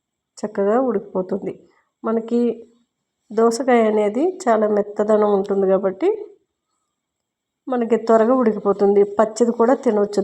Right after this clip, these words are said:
దోసకాయ. డైట్లో ఉన్నోళ్ళైనా ఎవరైనా సరే దోసకాయ ఎక్కువగా తీసుకుంటే ఒళ్ళు పెరగకుండా ఉంటుంది, అట్లానే మనకి టేస్ట్ కూడా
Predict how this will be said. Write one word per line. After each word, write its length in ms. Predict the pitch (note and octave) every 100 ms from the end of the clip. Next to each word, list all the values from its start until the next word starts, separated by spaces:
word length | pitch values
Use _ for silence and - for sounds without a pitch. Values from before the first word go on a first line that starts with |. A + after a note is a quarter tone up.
| G3
దోసకాయ. 420 | F#3 F#3+ - - - _ _ _ _ _ _ _ _ _ _ _
డైట్లో 440 | A3+ A3 G#3+ G#3+ G#3+ A3+
ఉన్నోళ్ళైనా 540 | A#3 G#3 A3 G#3 G#3+ A#3+ G3+
ఎవరైనా 420 | G3+ A#3 A#3 A#3 A#3
సరే 200 | A3+ G#3 - - _ - G#3
దోసకాయ 400 | G3+ - G#3+ G#3+
ఎక్కువగా 300 | - A3 G#3 G#3+
తీసుకుంటే 480 | G#3+ - G#3+ G#3+ E4 - - _ _ _ _ _
ఒళ్ళు 240 | B3 A#3+ A#3+
పెరగకుండా 480 | A#3 A3 A3+ A#3 A3+ A3+
ఉంటుంది, 320 | A3+ B3 D4+ A#3+
అట్లానే 400 | G#3+ A3 A3 A3+ C4
మనకి 240 | A#3+ G#3+ G#3 -
టేస్ట్ 300 | G3+ G#3 G#3 A3+
కూడా 160 | G#3